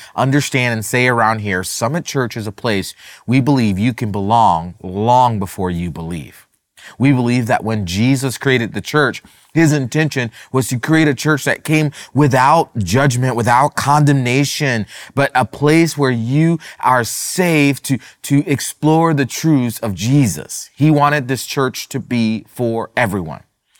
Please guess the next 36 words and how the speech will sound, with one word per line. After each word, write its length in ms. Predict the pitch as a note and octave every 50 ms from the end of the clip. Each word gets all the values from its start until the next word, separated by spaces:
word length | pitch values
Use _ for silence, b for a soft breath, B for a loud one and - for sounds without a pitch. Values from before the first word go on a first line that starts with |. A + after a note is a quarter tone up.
| _
And 100 | - G2+
if 120 | G#2+ E2 E2+
we're 100 | B2 C3
gonna 140 | D#3+ F3+ F3+
be 120 | E3 D#3+
a 60 | D3
church 320 | C3+ - - D#3 D3+ A#2+ -
for 180 | - C#3+ C3+ -
anyone, 500 | - D#3 D#3+ D3 A2+ F2+ E2 E2 E2+ F2 B B B B B B
we 140 | B2 C#3+ D3
have 200 | C#3+ D#3 C#3+ -
to 100 | - C3+
be 160 | A#2 B2 A#2
willing 460 | A2 A2+ C3+ D3+ C#3+ B2 G#2+ G2 G2+ G2
to 100 | - A2
make 240 | G#2 G#2+ G2 F#2 G#2+
room 420 | A2+ B2 A#2+ A2+ G2+ F#2+ F2+ F2+
for 220 | F#2+ - - A2 -
anyone. 440 | A2+ A2+ G#2+ F#2+ E2 D2 B1 - - _ _ _ _ B B B B B B
Now, 280 | C#3 C#3 B2 G2+ - _ _
what 160 | - A2+ A#2+ G#2
that 180 | B2 A2+ -
doesn't 400 | - E3+ F#3+ G3+ E3 E3+ D#3 A2+
mean 360 | G2+ G2 F#2 F2+ F2+ F2+ F2 -
is 140 | - G#2+ F#2+
that 120 | A#2 A2
as 140 | A2+ A2+ G#2+
a 80 | G#2+ G2+
church, 340 | - - E3+ D#3+ C#3 A#2+ -
we're 120 | C3+ C3+
gonna 180 | D#3 C#3+ C3+ A2+
forsake 540 | - A#2+ A2 - - - C#3 C3 - -
the 100 | - A#2
truth 380 | G2+ - - A#2 A2 G#2 - -
of 60 | F2+
Jesus. 600 | D#2 F2 G#2 G2 F2 C2+ B1+ - - - - -